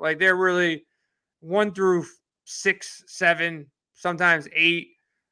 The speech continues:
They're, they're really strong there. So they're gonna be pissed off after losing two games to the Mets. And it's a short way home. You know, they're, they're half an hour ride. They're all home. Sure, they get some sleep tonight, come back with a vengeance tomorrow. So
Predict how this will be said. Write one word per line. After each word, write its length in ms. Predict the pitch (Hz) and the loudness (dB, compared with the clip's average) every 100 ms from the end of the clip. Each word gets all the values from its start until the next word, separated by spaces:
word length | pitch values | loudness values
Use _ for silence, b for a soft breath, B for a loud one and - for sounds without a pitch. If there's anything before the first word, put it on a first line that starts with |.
| _ | _
They're, 220 | 202 202 | 2 2
they're 200 | 175 196 | 4 2
really 340 | 180 180 175 160 | 4 2 2 -2
strong 440 | - 165 160 156 | -6 -6 -4 -4
there. 220 | 156 156 | -2 -2
So 140 | 147 165 | -2 -6
they're 100 | 196 | -6
gonna 140 | 214 | -2
be 80 | 190 | -2
pissed 300 | 175 180 175 | -2 -6 -2
off 240 | 170 165 | 2 2
after 240 | 160 156 160 | 2 -2 -4
losing 300 | 160 156 147 | -8 -10 -10
two 120 | 156 | -10
games 320 | 151 156 147 | -6 -6 -8
to 60 | 151 | -12
the 80 | 151 | -6
Mets. 320 | 151 151 151 | -2 -2 -4
And 200 | 151 143 - _ _ _ | -14 -14 -18 _ _ _
it's 120 | 196 214 | -12 -8
a 60 | |
short 400 | 208 - 214 208 | -6 2 2 4
way 160 | 190 190 | 4 4
home. 500 | 180 190 196 196 180 - | 4 4 2 -2 -10 -10
You 80 | 156 | -2
know, 160 | 160 | 0
they're, 240 | 156 160 156 | 2 0 0
they're 280 | 156 156 147 _ | -4 -4 -6 _
half 280 | - 170 160 | 0 2 2
an 80 | 165 | 2
hour 200 | 165 156 | 4 4
ride. 280 | 160 160 156 | 4 4 2
They're 140 | 156 | -2
all 140 | 160 151 | -2 -2
home. 260 | 160 151 | -2 -4
Sure, 160 | 143 175 | -8 -6
they 80 | 165 | 0
get 200 | 160 151 | 0 -2
some 120 | 151 | -8
sleep 240 | - 165 | -6 -8
tonight, 360 | 165 160 160 156 | -4 0 0 0
come 180 | 156 147 | -6 0
back 280 | 156 151 | 2 2
with 100 | 151 | -2
a 40 | 147 | -10
vengeance 460 | 139 156 143 143 | -4 -4 -4 -14
tomorrow. 420 | - 147 151 151 143 | -14 -8 -4 -4 -4
So 300 | 156 151 | -4 -4